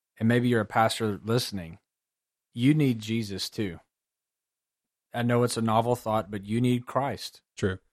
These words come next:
Speaker 1: You're nothing without the Lord. And it's important that you remain humble regardless of how many people you have or people that you think you need to have.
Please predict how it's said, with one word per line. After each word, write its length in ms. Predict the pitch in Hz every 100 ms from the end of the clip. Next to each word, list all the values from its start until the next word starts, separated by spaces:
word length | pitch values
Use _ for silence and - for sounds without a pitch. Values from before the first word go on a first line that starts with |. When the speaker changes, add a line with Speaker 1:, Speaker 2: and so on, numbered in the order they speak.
| _ _
Speaker 1:
You're 180 | 123 151
nothing 500 | 143 143 156 147 135
without 440 | 120 - 113 110
the 100 | -
Lord. 400 | 110 135 139 90 - _ _ _ _ _ _ _ -
And 360 | 127 123 123
it's 240 | 120 123 -
important 480 | 110 - 170 147
that 200 | 123 120
you 120 | 127 123
remain 320 | 117 120 110
humble 500 | 104 160 147 117 113
regardless 580 | 113 110 117 131 123 -
of 140 | 107
how 160 | 135 135
many 220 | 131 117
people 420 | - 127 127 123
you 420 | 113 107 104 101 - _
have 640 | - 127 131 139 127 - -
or 180 | 107
people 640 | 98 123 123 120 117 110 - _ _ -
that 120 | 117
you 180 | 107 107
think 360 | - 127 131 131
you 100 | 127
need 220 | 127 123
to 80 | 123
have. 600 | - 123 123 123 120 -